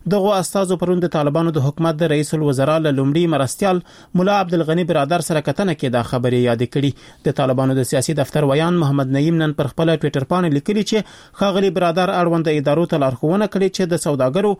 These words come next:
او صنعتکارانو ستونزې هوارې کړي. پر افغانستان د نړیوال بانک بندیزونو د هغو سوداګرو د پیسو لیږد رالېږد او سوداګریزې معاملې ټکنۍ کړي چې له هیواده بهر یې توکي اخیستل او بیا یې افغانستان ته واردول.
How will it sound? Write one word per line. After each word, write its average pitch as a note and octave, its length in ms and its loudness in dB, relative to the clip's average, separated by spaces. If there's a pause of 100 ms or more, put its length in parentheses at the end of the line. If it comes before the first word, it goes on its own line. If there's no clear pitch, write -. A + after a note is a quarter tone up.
(400)
او D#3+ 160 -2
صنعتکارانو D3+ 640 0
ستونزې B2+ 300 -2
هوارې B2 540 0
کړي. D3 140 0 (320)
پر G3 140 0
افغانستان A3 440 -2
د G3+ 140 0
نړیوال F#3 400 2
بانک F3+ 240 0 (120)
بندیزونو D#3+ 460 0 (140)
د C#3 120 0
هغو E3 280 0
سوداګرو D3+ 500 0 (120)
د D3+ 120 -2
پیسو C#3+ 280 0
لیږد C#3+ 300 -2
رالېږد D#3+ 400 0
او D3 80 2
سوداګریزې C#3+ 680 0
معاملې D3+ 400 0
ټکنۍ C#3+ 380 0
کړي A3+ 240 0
چې A3+ 100 0 (380)
له F#3+ 140 2
هیواده F#3 400 2
بهر D#3+ 220 -2
یې E3+ 140 -2
توکي G#3+ 320 -2
اخیستل F3 420 0 (120)
او D#3 100 -2
بیا D#3 180 0
یې E3+ 120 2 (120)
افغانستان B2+ 540 -2
ته A2 160 -6 (100)
واردول. A2+ 480 0